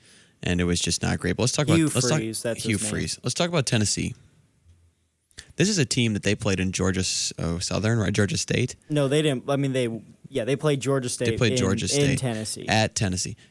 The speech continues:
Speaker 1: Georgia State got a football program, what, in twenty ten?
Speaker 2: Georgia State, in my mind, was known as the R J Hunter School.
Speaker 1: Absolutely.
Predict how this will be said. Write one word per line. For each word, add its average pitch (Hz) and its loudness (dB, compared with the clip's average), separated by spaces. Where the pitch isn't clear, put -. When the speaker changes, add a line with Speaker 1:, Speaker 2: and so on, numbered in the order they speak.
Speaker 1:
Georgia 170 -2
State 131 0
got 110 0
a 104 0
football 120 0
program, 95 0
what, 107 0
in 92 -2
twenty 107 2
ten? 127 0
Speaker 2:
Georgia 190 4
State, 165 2
in 139 2
my 135 2
mind, 127 -2
was 123 -2
known 131 0
as 120 -2
the 117 -4
R 123 0
J 120 -2
Hunter 117 -4
School. 110 -2
Speaker 1:
Absolutely. 165 2